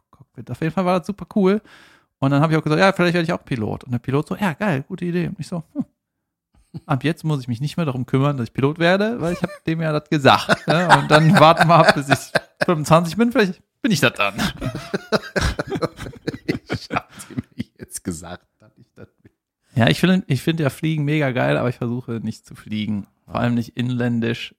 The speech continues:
Speaker 1: Und ich will eigentlich nach Portugal, äh, im Sommer. Und ich wollte jetzt mal zur Bahn gehen und gucken, wie, ob ich da mit dem Zug hin kann. Und weil wenn du irgendwie in Südfrankreich vielleicht,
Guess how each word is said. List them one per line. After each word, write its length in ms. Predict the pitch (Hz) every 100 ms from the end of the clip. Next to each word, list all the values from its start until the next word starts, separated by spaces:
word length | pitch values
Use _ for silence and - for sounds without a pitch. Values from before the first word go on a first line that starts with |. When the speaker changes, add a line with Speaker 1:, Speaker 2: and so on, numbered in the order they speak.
| _
Speaker 1:
Und 180 | 107 98
ich 100 | 120
will 100 | 120
eigentlich 180 | 117 -
nach 100 | -
Portugal, 760 | 120 120 120 120 120 120 117 127
äh, 200 | 120 120
im 160 | 117
Sommer. 340 | 113 123 123 113
Und 120 | 113
ich 100 | - _ _
wollte 160 | 113 113
jetzt 120 | 113
mal 160 | 113 110
zur 320 | - 110 107
Bahn 380 | 101 110 117 123
gehen 140 | 117 113
und 60 |
gucken, 240 | 123 113 113
wie, 140 | 104
ob 40 | -
ich 80 | 113
da 60 |
mit 140 | 110 113
dem 40 |
Zug 160 | 123 -
hin 140 | 104
kann. 300 | - 104 131 _ _ _ _ _ _ _ _ _ _
Und 220 | 110 107
weil 120 | 113
wenn 100 | 120
du 60 | 131
irgendwie 440 | 139 135 131 131 _ _ -
in 180 | 127
Südfrankreich 640 | 123 147 - 156 156 160 156
vielleicht, 560 | 143 135 135 139 -